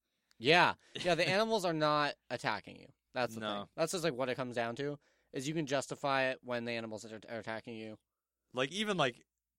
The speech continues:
Speaker 2: I was gonna say even Cabela's does this, but no, Cabela's doesn't do this. You're
Speaker 1: No,
Speaker 2: killing animals
Speaker 1: no,
Speaker 2: for no
Speaker 1: you're,
Speaker 2: reason. <laughs>
Speaker 1: you're killing animals precisely because they're standing still and are easy to kill.
Speaker 2: <laughs> That's true.
Speaker 1: Good old, uh, Cabela's Big Game Hunter.
Speaker 2: Mm. We'll revisit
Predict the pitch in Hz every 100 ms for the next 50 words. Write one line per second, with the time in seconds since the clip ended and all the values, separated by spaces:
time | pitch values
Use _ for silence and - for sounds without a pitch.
0 | _ _ _ _ - 117 127 131 117 110
1 | 113 117 101 104 101 104 101 104 127 110
2 | 107 131 113 110 107 107 110 110 117 123
3 | 120 117 123 127 127 143 123 123 143 131
4 | 135 143 147 156 165 185 175 170 165 160
5 | 143 120 - _ _ _ - 156 - 156
6 | 147 156 131 135 151 127 135 - 135 127
7 | 123 - 131 120 117 113 110 110 117 110
8 | 101 117 104 - - - - 226 - _
9 | - 123 - 123 107 - - _ 135 139
10 | 143 143 131 131 120 117 123 127 143 127
11 | 139 135 135 127 113 113 107 - 107 113
12 | 113 107 98 104 107 131 143 131 135 127